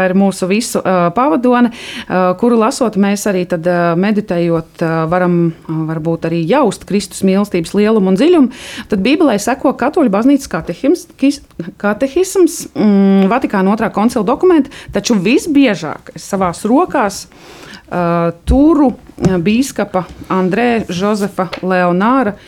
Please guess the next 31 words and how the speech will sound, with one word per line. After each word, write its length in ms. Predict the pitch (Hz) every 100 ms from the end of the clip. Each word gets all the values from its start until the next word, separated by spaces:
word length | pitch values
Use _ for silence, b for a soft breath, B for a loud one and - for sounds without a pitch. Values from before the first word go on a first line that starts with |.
| B B B B
ā, 240 | _ 175 170
grāmatu, 640 | 165 190 196 214 339 -
ā, 180 | 415 - _ - - 185 185
ar 140 | 156 185
nosaukumu 540 | 233 247 196 185 185
Baznīca 400 | 214 247 208 190
jūs 160 | 185 -
mīl, 320 | 208 269 381 B B B
ā, 180 | - 170
par 160 | 196
kuru, 240 | - 254 - - -
ā, 180 | 175 175 165
ir 200 | 190 185
teikts, 420 | - 277 330 -
ka 140 | - 190
tā 280 | - 196 185
ir 140 | 190
cerības 480 | - 233 247 185 180
ceļš 280 | - 202 -
tiem, 320 | - 240 330 330
kas 160 | 294
nedzīvo 400 | 233 226 208 190
kopā 280 | 180 208 196
ar 80 | 175
dzīvesbiedru, 540 | 190 320 262 220 214 196 B B
ir 140 | B 190
šķīrušies 720 | - 220 254 330 - 196 185
vai 160 | 180 180 165
atkārti, 600 | 185 214 - 202 170 - - -
atkārtoti 680 | 190 233 - 175 170 160 -
precējušies. 840 | 175 175 - 143 131 - 185 240